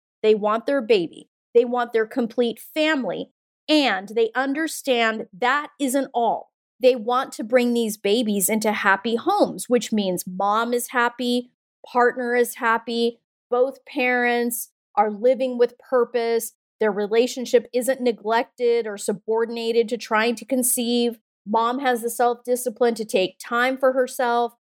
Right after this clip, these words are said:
Mom knows how to model empowerment to her children. Mom isn't neglecting a child she has already, pining for another.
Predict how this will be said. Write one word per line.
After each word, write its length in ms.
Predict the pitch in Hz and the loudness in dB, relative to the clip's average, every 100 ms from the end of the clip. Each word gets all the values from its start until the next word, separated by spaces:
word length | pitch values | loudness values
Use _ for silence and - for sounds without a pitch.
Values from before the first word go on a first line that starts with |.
| - | -4
Mom 300 | 208 208 208 | 0 0 0
knows 220 | 208 208 | -4 0
how 120 | 214 | 0
to 100 | 185 | 0
model 440 | 185 196 214 240 220 | -2 -2 0 2 2
empowerment 840 | 196 180 - 262 247 247 240 - | 0 -6 -4 0 0 0 -4 -4
to 120 | - | -4
her 180 | 196 170 | 0 -2
children. 840 | - - 294 269 269 254 247 247 - _ - | -2 -4 0 0 0 -2 -2 -4 -10 _ -4
Mom 440 | 226 233 233 240 | 0 2 0 -2
isn't 340 | 240 233 226 | 0 0 0
neglecting 720 | 214 208 214 226 233 - 226 202 | -2 -4 2 2 2 0 0 0
a 80 | |
child 460 | 180 - 220 220 220 | -4 -4 0 0 -2
she 160 | 254 233 | -4 -2
has 240 | 214 202 | 0 0
already, 560 | 196 185 196 202 233 220 | -2 0 0 0 -2 -6
pining 600 | - - 196 240 240 233 | -8 -6 -2 0 0 0
for 200 | 240 220 | 0 0
another. 540 | 214 202 208 220 247 | 2 0 2 0 -2